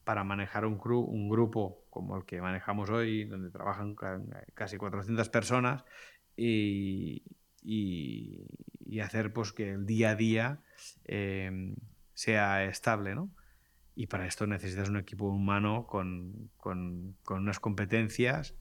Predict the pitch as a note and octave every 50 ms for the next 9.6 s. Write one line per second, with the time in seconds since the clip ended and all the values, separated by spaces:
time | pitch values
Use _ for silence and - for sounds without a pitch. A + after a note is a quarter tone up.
0 | - - - - - - - - - G#2 G2 G#2 G2+ F#2+ A2 G#2 G#2 G2+ G2+ G#2+
1 | G2 F#2+ - - A2 G#2 - G#2 G#2 F#2+ F2+ A#2 C3+ D3+ D#3 D3+ B2 G#2+ F#2+ -
2 | G2 F#2+ - F#2 - F#2+ F#2 F#2+ F#2 - - - - - - - - - _ _
3 | _ - _ _ - - - - - - - G2 F#2+ F#2+ F#2+ F#2 F#2 G2 G2 F#2
4 | F#2+ G2 G2 F#2+ F#2+ F#2+ F#2+ F#2+ G2 F#2+ F#2+ F#2+ F2 - - - - - - B2+
5 | - - - G#2 - - F#2+ G2+ G2 F#2 - - - - - - - - G#2 F2+
6 | - G2 - - G#2+ G2+ G2 F#2 - - G2+ G2 G#2+ G2+ G#2+ G2+ G#2 G#2 G2 F#2+
7 | F#2+ F#2+ G#2 G2+ F#2+ G#2 G#2 G#2 B2 C3+ C#3 D3 - F3+ - _ _ _ _ _
8 | _ _ _ _ _ _ _ _ _ - - - - - G#2 G2 - A2 G#2 A#2+
9 | C#3+ D#3 D3+ - - F#2 G#2+ B2 A2+ - F#2 -